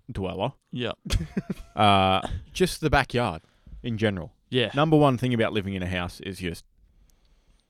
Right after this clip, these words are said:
Speaker 1: pissing in the backyard.
Speaker 2: Yeah.
Speaker 1: Neighbours overlooking? Who cares?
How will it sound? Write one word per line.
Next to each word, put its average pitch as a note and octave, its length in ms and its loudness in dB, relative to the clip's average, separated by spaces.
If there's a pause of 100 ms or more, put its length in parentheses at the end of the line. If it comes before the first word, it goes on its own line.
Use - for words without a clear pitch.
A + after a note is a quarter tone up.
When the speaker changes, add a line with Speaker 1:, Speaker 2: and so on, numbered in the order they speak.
(100)
Speaker 1:
pissing B2 320 2
in A#2+ 120 -4
the A#2+ 60 -2
backyard. F#2 580 0 (1800)
Speaker 2:
Yeah. G#2 140 -2
Speaker 1:
Neighbours C3 360 6
overlooking? D#3 580 2
Who G#2 160 0
cares? E2+ 320 -10